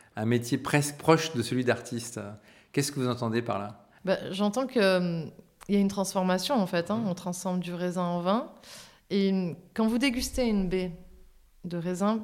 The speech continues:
Speaker 2: et que c'est l'aboutissement de votre travail de l'année, il faut vous projeter sur le vin que vous allez faire.
Speaker 1: Mhm.
Speaker 2: Et ça,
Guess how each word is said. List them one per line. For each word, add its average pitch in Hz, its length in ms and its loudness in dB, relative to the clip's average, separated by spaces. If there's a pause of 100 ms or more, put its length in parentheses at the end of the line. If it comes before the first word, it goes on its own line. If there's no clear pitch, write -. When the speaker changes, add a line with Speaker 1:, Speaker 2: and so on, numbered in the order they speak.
(640)
Speaker 2:
et 185 80 -12
que - 60 -12
c'est - 140 -6
l'aboutissement 196 580 0
de 208 60 2
votre 185 140 -6
travail 185 240 -4
de 165 100 -2
l'année, 175 380 0 (680)
il 190 60 -4
faut 233 120 0
vous 208 180 0
projeter 208 420 -2
sur 220 160 -2
le 190 60 0
vin 214 180 2
que 202 60 0
vous 190 60 -2
allez 175 160 -2
faire. - 360 -10
Speaker 1:
Mhm. 107 320 -4 (480)
Speaker 2:
Et 185 100 0
ça, 247 460 2